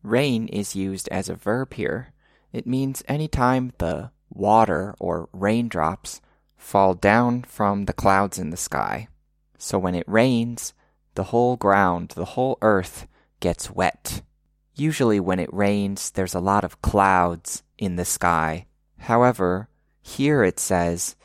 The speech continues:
"It'll rain a sunny day," which is short for "it'll rain on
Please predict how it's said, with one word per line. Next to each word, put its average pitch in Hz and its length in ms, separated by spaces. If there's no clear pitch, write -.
"It'll 98 260
rain 98 600
a 98 80
sunny 117 540
day," 71 460
which - 200
is 104 100
short - 380
for 90 420
"it'll 98 300
rain 95 420
on 95 520